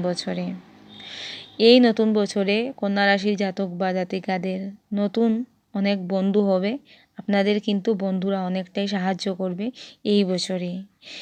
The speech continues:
এই বছরে কন্যা রাশির জাতক বা জাতিকারা ভাই বোনদের কাছ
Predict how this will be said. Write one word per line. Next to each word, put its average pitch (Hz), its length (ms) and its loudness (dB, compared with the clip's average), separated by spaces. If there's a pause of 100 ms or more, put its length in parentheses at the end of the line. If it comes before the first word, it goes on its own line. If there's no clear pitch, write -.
(160)
এই 208 120 0
বছরে 220 400 2
কন্যা 208 300 2
রাশির 208 300 2
জাতক 196 380 -2
বা 190 180 -2
জাতিকারা 190 560 0
ভাই 190 240 2
বোনদের 202 420 0
কাছ 190 180 -6